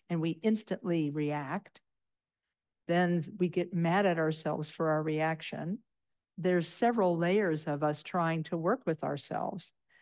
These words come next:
but we don't have methods or techniques. And this is the function of meditation. Meditation slows down the process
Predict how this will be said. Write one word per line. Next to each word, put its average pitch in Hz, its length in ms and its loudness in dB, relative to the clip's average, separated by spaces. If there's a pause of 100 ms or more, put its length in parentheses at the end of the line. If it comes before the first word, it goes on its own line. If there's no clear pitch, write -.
(240)
but 180 120 -2
we 185 120 4
don't 170 240 0
have 156 200 0
methods 156 460 0
or 156 80 -4
techniques. 165 640 -8
And 151 140 -4
this 175 260 0
is 160 120 -4
the 160 120 -6
function 151 500 -8
of 147 140 -10
meditation. 165 800 -8 (800)
Meditation 175 640 0
slows 156 720 2
down 160 440 0
the 156 120 -4
process - 1040 -6